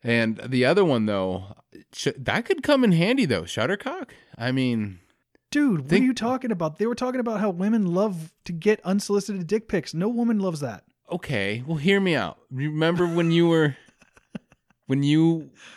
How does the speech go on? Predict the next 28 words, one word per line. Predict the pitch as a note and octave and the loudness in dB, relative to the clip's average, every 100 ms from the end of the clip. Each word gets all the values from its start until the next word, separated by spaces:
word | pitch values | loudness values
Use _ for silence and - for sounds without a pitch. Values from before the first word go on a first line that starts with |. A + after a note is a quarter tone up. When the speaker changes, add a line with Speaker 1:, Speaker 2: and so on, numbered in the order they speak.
| - | -6
Speaker 1:
were | D3+ | -2
single | C#3+ F3+ D#3+ G#2+ G2 G2+ _ - | 0 2 2 0 -2 -8 _ -8
Speaker 2:
Uh-huh. | D#3+ E3+ E3 | -4 0 0
Speaker 1:
and | E3+ A#2+ | 2 2
you | C#3 | 2
were | C#3+ | 0
sending | - D3 C#3 C#3+ | 2 2 2 2
your | C#3 | 0
dick | C#3+ C3+ | -2 -4
pics | A#2+ G#2 - | -6 -8 -6
out | F2+ F#2 | -6 -6
to | - G2 F2+ - | -8 -10 -12 -12
Speaker 2:
No, | G3 E3+ D3 D#3 | -4 -2 -2 -4
I | F3 | -4
don't | E3+ D#3 | -6 -6
remember | C#3+ C3+ C3+ | -8 -8 -8
that. | C#3 D#3 | -10 -10
Go | D#3+ | -8
ahead. | D#3+ D#3 F3+ _ _ _ - | -6 -8 -10 _ _ _ -4
Speaker 1:
Um, | A2 G#2 G#2 G2 F#2+ _ _ - | -2 0 -2 -4 -10 _ _ -18
you | A#2 C3+ | -8 -4
were, | C3+ C#3 C#3 A#2+ | -2 -2 -4 -6
I | G#2+ | 0
remember | C3 C3+ C#3 C#3+ | 2 2 2 0
you | |
saying, | B2 D#3 C#3+ A2+ _ _ | -4 -2 -2 -4 _ _
saying, | - C3 | -4 0
"Man, | B2 G#3 A#3+ C#3 F#2+ | 2 4 4 2 -2